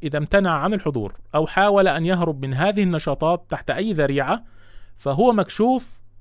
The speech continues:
أو متهم بلا شك. أقول لكم الكلام ده بيفكرني بإيه؟ والإخوة والأخوات اللي عايشين في فرنسا يمكنهم أن يؤكدوا كلامي أو يكذبوه.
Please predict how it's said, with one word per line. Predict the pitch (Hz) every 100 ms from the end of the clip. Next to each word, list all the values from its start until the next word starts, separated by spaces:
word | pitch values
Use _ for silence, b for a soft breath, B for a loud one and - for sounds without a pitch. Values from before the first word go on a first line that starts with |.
| -
أو | 220 254
متهم | 185 165 - 202 233 254
بلا | 208 226
شك. | 170 117 - - b b b b 143
أقول | 175
لكم | 285 320
الكلام | 269 202 202 247
ده | 226
بيفكرني | 175 151 190 196 147
بإيه؟ | 135 247 - - - -
والإخوة | 160 - 220 220
والأخوات | 180 156 175 196
اللي | 202
عايشين | 147 214
في | 196
فرنسا | 156 170 190 190 208 - - - - 131
يمكنهم | 135 131 127 131 143 147 214 202 185 151
أن |
يؤكدوا | 156 160 - 165
كلامي | 151 151 175 214 175
أو | 180
يكذبوه. | 170 151 127 120 101